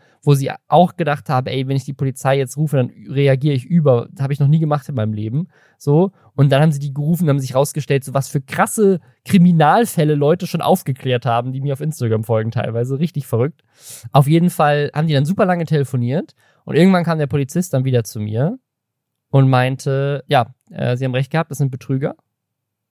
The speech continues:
Wir haben die jetzt gefragt, getrennt voneinander, und dann kam raus, die arbeiten nicht für Vattenfall,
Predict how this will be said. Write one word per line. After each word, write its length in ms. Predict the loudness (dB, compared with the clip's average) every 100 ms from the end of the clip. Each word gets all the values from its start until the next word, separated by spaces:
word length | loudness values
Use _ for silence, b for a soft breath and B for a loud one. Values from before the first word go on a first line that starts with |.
| _ _ _ _ _ _ _ _
Wir 120 | 4
haben 100 | 6
die 60 | 4
jetzt 180 | 0
gefragt, 500 | -8 -2 2 2 0
getrennt 280 | -8 -6 -6
voneinander, 420 | -4 -6 -4 -2
und 80 | -2
dann 120 | -2
kam 200 | -4 -6
raus, 420 | -2 0 -2 -4 -12
die 100 | 0
arbeiten 320 | 2 2 0
nicht 140 | -4 -4
für 100 | -4
Vattenfall, 580 | -4 -8 -4 -4 -4